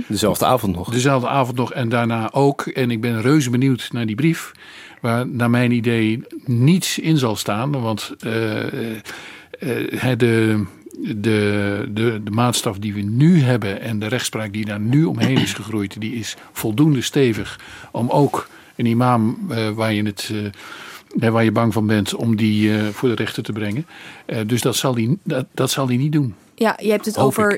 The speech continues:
Speaker 2: ik.
Speaker 3: de brief,
Speaker 2: Ja.
Speaker 3: eh,
Speaker 1: Er
Speaker 3: want
Speaker 1: zijn
Speaker 3: Mark,
Speaker 1: eigenlijk twee
Speaker 3: er
Speaker 1: brieven.
Speaker 3: komen twee
Speaker 1: Ja.
Speaker 3: brieven, hè?
Speaker 1: Ja, er komt begin, eh, komende week een brief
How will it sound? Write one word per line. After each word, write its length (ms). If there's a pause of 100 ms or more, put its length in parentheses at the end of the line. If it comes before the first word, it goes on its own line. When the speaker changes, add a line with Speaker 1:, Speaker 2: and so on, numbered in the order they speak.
Speaker 2:
ik. 160
Speaker 3:
de 140
brief, 540
Speaker 2:
Ja. 80
Speaker 3:
eh, 60
Speaker 1:
Er 60
Speaker 3:
want 160
Speaker 1:
zijn 120
Speaker 3:
Mark, 20
Speaker 1:
eigenlijk 200
twee 180
Speaker 3:
er 60
Speaker 1:
brieven. 220
Speaker 3:
komen 160
twee 260
Speaker 1:
Ja. 60
Speaker 3:
brieven, 340
hè? 60
Speaker 1:
Ja, 100
er 140
komt 360
begin, 520
eh, 500
komende 300
week 220
een 80
brief 400